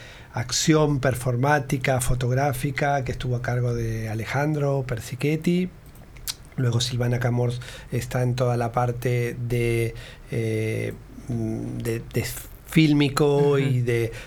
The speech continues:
Speaker 1: revisión de, de toda la cuestión que está vinculada con la imagen audiovisual. Y también está Lala Severi, que está,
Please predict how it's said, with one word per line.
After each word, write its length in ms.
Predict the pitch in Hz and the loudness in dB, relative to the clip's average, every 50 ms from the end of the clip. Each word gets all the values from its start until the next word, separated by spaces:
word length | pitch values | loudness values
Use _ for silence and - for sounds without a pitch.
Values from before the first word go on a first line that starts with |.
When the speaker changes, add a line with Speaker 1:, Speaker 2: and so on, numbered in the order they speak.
| - - - | -12 -6 -2
Speaker 1:
revisión 640 | 127 120 123 117 127 160 185 147 139 135 135 135 135 | 0 0 2 0 0 2 2 4 4 4 4 4 4
de, 560 | 131 127 123 120 117 117 113 113 113 110 110 131 127 123 | 2 2 2 2 2 2 2 0 0 -2 -4 -4 -2 -2
de 140 | 123 113 120 - - - - - - - - - - - - - - - - - | -2 -2 -2 -6 -12 -16 -20 -20 -20 -20 -20 -20 -20 -20 -20 -20 -20 -20 -2 2
toda 220 | - 151 143 139 | 4 4 6 4
la 100 | 135 131 | 4 4
cuestión 600 | 127 131 127 127 - - 139 139 135 135 135 127 | 2 2 0 -2 0 0 2 2 2 2 0 0
que 160 | 123 - 123 123 - - - - - | 0 -2 -2 -2 -6 -12 -14 -16 -8
está 140 | - - 123 | -4 0 0
vinculada 320 | 127 123 127 123 123 123 | 0 2 2 2 2 2
con 100 | 123 120 | 2 2
la 40 | 120 | 0
imagen 260 | 120 120 117 - 123 | 0 -2 -2 -2 -4
audiovisual. 640 | 117 113 110 110 113 113 - - 151 151 160 175 180 - - - - - - - - - | -4 -2 -2 -2 -2 -2 0 2 4 4 4 4 2 -2 -8 -12 -12 -14 -14 -12 -6 -2
Y 280 | 202 147 143 147 147 | 0 2 2 2 2
también 300 | 127 147 139 135 139 139 | 2 2 4 4 4 4
está 320 | 135 127 127 - 139 139 139 | 4 2 2 2 4 4 4
Lala 340 | 135 131 135 143 139 135 | 4 4 4 4 4 2
Severi, 600 | 127 - 135 131 143 143 143 139 143 147 151 151 151 - - - - - - | 2 2 4 4 6 6 6 4 4 2 2 0 -2 -8 -14 -14 -16 -10 -6
que 100 | - 120 | -4 -4
está, 720 | 117 - - - 127 123 123 123 127 131 131 131 131 - | -4 -4 -2 0 2 2 4 4 4 4 2 2 0 -2